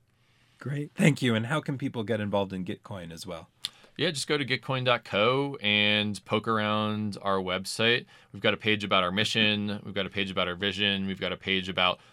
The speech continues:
Speaker 2: the results that we're generating so far. So if you're a skeptic and you wanna see how's this network actually performing, I've got some stats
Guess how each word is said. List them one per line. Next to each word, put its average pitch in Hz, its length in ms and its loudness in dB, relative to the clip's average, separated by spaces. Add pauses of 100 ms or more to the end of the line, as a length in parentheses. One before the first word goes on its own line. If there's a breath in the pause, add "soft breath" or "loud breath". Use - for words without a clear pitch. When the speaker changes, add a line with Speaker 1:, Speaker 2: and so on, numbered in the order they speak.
Speaker 2:
the 101 120 -4
results 98 460 0
that 98 140 -8
we're 101 100 -4
generating 92 600 0
so 104 180 -2
far. 120 280 0
So 104 140 -6
if 95 100 -6
you're 95 100 -4
a - 60 -4
skeptic 107 520 -4
and 95 120 -2
you 92 100 -2
wanna 92 180 -4
see 92 420 -2 (240 loud breath)
how's 98 240 2
this 98 180 -4
network 98 340 -2
actually 95 320 -2
performing, 101 720 -4 (100)
I've 90 160 -4
got 95 160 0
some - 140 -8
stats - 640 0